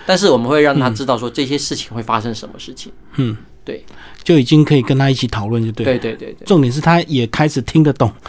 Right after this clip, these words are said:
Speaker 2: 你们要讨论的事情了。
Speaker 1: 对，对，我们要接着他睡帐篷，哦，他知道睡帐篷什么感觉。
Speaker 2: 嗯，嗯。
Speaker 1: 然后我们这次会遇到下雨，他知道在高山上遇到下雨会什么感觉。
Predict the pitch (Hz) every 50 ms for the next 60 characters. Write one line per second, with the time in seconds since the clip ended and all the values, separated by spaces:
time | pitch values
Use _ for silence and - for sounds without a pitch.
0 | - - - - 120 127 143 175 175 170 - 143 127 127 151 151 135 127 - -
1 | 151 127 120 - 107 98 98 95 - 160 156 156 147 139 127 127 139 175 185 180
2 | 165 180 196 196 190 202 185 185 175 - - - - 202 175 170 185 165 151 135
3 | 120 120 123 143 139 131 151 147 - 151 135 - 147 131 147 139 113 120 113 -
4 | - 104 101 107 - - - - - - - - - - - 147 143 135 127 123
5 | 127 135 139 131 131 143 165 175 165 185 170 185 180 170 151 139 131 - - -
6 | - - - - - - - - - 170 160 165 160 - 190 147 143 123 117 117
7 | 151 160 160 160 175 170 151 165 156 - - 156 147 139 156 151 147 151 156 156
8 | 156 139 143 135 - - 139 123 120 110 104 113 120 110 - 135 131 135 131 -
9 | - - 143 -